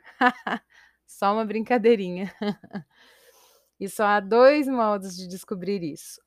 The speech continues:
Ou estudando muito, ou sendo feliz. E um coelho feliz sabe um bocado de coisas.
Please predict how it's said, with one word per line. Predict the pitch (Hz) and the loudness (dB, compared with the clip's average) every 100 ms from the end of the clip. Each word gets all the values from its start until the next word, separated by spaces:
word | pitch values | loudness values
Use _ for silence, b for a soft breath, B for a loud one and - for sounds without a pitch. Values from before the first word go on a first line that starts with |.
| - | -2
Ou | 214 240 240 | 4 6 4
estudando | 226 - 175 170 180 208 | -2 -12 -8 -8 -6 -6
muito, | 226 220 220 - _ _ - | -6 -6 -10 -16 _ _ -10
ou | 190 202 208 | -4 -2 -4
sendo | - 185 175 170 | -6 -10 -12 -12
feliz. | - 180 156 - - - _ _ _ _ | -14 -14 -16 -20 -20 -20 _ _ _ _
E | 175 175 | -12 -10
um | 180 | -8
coelho | 180 175 175 | -2 -2 -2
feliz | - 202 202 233 240 - _ _ | -8 -8 -6 -8 -10 -20 _ _
sabe | - 185 175 185 | -8 -6 -4 -8
um | 170 | -12
bocado | - 202 196 190 | -4 -2 -2 -4
de | 226 | -14
coisas. | - 170 147 147 160 - | -6 -6 -6 -10 -18 -20